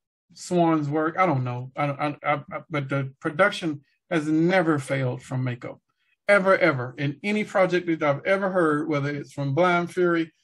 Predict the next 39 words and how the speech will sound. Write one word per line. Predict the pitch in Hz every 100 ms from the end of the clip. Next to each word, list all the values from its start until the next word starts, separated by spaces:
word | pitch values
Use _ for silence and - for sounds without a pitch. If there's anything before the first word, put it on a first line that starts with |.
| _ -
Savannah, | 180 165 170 170
anybody | 214 240 233 214
else | 185
that | 190
was | 180
over | 180 160
there, | 156
I've | 151
never | 170 156
had | 156 143
bad, | 143 - 160 -
never | 175 156
heard | 156 147
bad | 143 143
production. | 139 135 135
So | 147
Swan | 135 - 196 202 170
is | 147
always | 165 165 156
on | 170 151
point. | 135 151 131 _ _ _ _ -
Can't | 190
say | 139 156 -
anything | 196 185 175 160
negative | 151 135 127
about | 127 131
it. | 135
Them | 175 175 -
guitars | 170 - 226 226 202
in | 214
this | 214 202
bitch | 226 220
was | 180 180 -
so | - 233 233 214
crisp. | - - - - _ _ _ _ _ _ -
I | 202
loved | 233 233 180
it. | 135 - _ _ _ -
Um, | 175 170 160 151